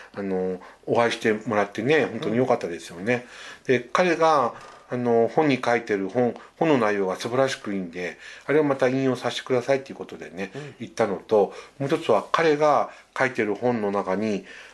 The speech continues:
Speaker 1: 竜のお札があるんだよね。
Speaker 2: ありますね。それの、あの、新しい使い方を院長がちょっと伝えに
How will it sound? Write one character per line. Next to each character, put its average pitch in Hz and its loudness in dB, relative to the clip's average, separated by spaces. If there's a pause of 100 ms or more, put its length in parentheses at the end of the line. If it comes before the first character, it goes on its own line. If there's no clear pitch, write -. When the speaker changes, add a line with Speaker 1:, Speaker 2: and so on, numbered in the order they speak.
(100)
Speaker 1:
竜 151 4
の 139 4
お - -2
札 113 -6
が 98 0
あ - -2
る 98 -4
ん 90 -6
だ 82 -8
よ 76 -12
ね。 117 0 (100)
Speaker 2:
あ - -14
り 123 -10
ま 117 -8
す - -10
ね。 117 -6
そ - -4
れ 156 0
の、 151 0 (680)
あ 127 -2
の、 113 0 (280)
新 - 0
し - -2
い 135 -6
使 - -2
い 151 0
方 139 0
を 131 2
院 135 0
長 120 0
が 98 -4
ち - -4
ょ - -4
っ - -10
と 95 -8
伝 113 0
え - -4
に 113 -8